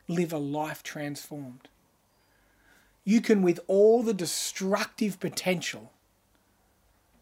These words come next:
choose to be gentle.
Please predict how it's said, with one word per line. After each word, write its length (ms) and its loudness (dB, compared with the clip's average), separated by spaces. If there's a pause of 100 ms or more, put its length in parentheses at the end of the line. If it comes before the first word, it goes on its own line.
(1160)
choose 260 -8
to 100 -16
be 180 -8 (360)
gentle. 460 -10